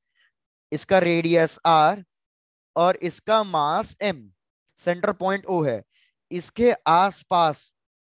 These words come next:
आसपास ही लिया मैंने, इसके आसपास हमारी कोई एक सैटेलाइट रिवॉल्व कर रही है।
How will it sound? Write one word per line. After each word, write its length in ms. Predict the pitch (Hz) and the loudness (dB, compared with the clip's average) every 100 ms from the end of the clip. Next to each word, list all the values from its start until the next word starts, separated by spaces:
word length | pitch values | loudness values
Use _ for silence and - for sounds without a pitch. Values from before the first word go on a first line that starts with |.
| _ _ _ _ _ - | _ _ _ _ _ -4
आसपास 500 | 147 165 - 170 180 | -4 -2 0 0 0
ही 60 | 185 | -2
लिया 240 | 165 151 | 0 0
मैंने, 260 | 135 117 98 _ _ - | -4 -12 -20 _ _ -14
इसके 360 | 156 - 233 - _ | -14 -6 -4 -4 _
आसपास 760 | 147 180 202 - 175 175 165 - _ _ - | 0 0 -2 -4 0 2 2 -4 _ _ -14
हमारी 440 | 151 156 156 202 - | -6 -4 -4 -4 -12
कोई 320 | 160 170 202 - | -8 -8 -8 -6
एक 200 | 170 190 | -4 -4
सैटेलाइट 680 | - 151 165 160 151 175 165 | -4 -4 -2 0 0 0 -4
रिवॉल्व 640 | 147 131 143 147 151 139 - | -12 -8 -2 0 0 -4 -8
कर 120 | 131 | -12
रही 300 | - 113 104 | -10 -14 -14
है। 220 | 101 87 | -14 -16